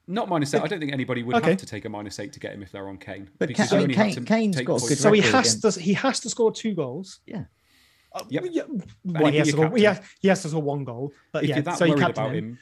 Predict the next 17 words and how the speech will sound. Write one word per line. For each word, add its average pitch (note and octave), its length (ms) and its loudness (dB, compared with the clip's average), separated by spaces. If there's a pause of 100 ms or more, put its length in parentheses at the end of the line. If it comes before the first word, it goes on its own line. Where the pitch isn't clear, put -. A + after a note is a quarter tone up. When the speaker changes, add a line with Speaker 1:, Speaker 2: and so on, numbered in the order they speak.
(120)
Speaker 1:
if C#3 140 -8
you're C#3 60 -4
that C#3+ 140 -6
worried B2+ 180 -4
about G#2+ 180 -8
him, G#2 80 -12
you G2+ 60 -12
captain - 320 -16
him. G2 140 -18 (360)
Speaker 2:
Are A3 60 6
you G#3 160 6
then G#3 520 2
transferring F#3 640 -4
him D#3 180 -4
back D3 320 -8
to A3+ 80 -10
Kane, C#4 320 -6